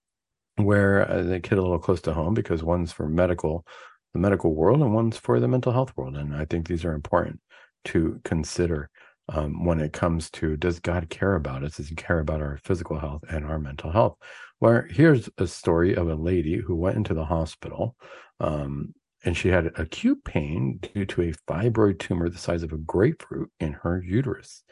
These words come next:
She had to have surgery for this. So they had to remove this, uh, fibroid tumor.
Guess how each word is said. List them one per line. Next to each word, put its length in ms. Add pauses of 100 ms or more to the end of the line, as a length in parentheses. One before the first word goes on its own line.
(320)
She 140
had 100
to 80
have 100
surgery 300
for 140
this. 260 (340)
So 140
they 80
had 140
to 80
remove 520
this, 480 (120)
uh, 320 (100)
fibroid 440
tumor. 420